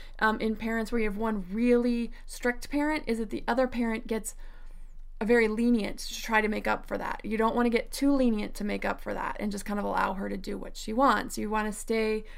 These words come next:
within these boundaries of staying the authoritative parent and the positive discipline so that you set up the structure, the rules, and the boundaries so she has a really healthy environment, and then the other environment may stay more authoritarian than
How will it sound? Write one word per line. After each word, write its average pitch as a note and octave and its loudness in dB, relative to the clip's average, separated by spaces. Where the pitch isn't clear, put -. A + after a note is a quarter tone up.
within A3 2
these G#3 -2
boundaries G3 -4
of G3+ 0
staying G#3 0
the G#3 -4
authoritative G#3 -4
parent F#3+ -6
and G3+ -6
the G3 -8
positive G3+ -6
discipline B3+ -4
so - -6
that A3 -4
you A3+ -2
set A3 0
up G#3+ -2
the G#3 -8
structure, G#3 -4
the G3 -2
rules, G3 0
and G#3 -6
the G3+ -4
boundaries G3 -4
so - -10
she A3 -8
has G#3+ -4
a G#3+ -4
really A3 -2
healthy C4+ 0
environment, G#3+ 0
and A3 4
then A3 2
the G#3+ 2
other A3+ 4
environment G#3 0
may A#3+ 6
stay A#3 4
more G#3 2
authoritarian A#3+ 0
than G#3 -2